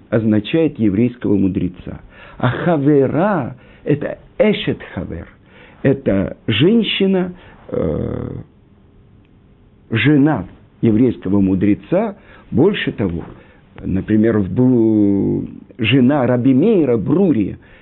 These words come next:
в Талмуде называется хавера. Что это значит? Женщина, обладающая большой мудростью.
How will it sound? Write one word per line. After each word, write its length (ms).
в 60
Талмуде 440
называется 680
хавера. 580
Что 220
это 180
значит? 580
Женщина, 800
обладающая 640
большой 460
мудростью. 720